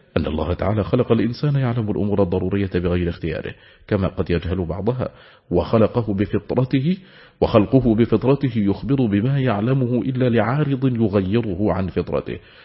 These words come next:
وكذلك خلقه بفطرته يريد العدل والمصلحة إلا لعارض،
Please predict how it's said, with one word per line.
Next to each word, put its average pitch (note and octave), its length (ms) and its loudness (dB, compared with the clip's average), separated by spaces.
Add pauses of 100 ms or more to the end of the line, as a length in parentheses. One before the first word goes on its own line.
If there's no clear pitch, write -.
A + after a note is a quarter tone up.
(200)
وكذلك G2+ 540 2
خلقه A#2 540 -2
بفطرته G2+ 540 -2
يريد F#2+ 440 -4
العدل G2+ 380 -2
والمصلحة G#2 640 -2
إلا B2+ 300 0
لعارض، D3 440 2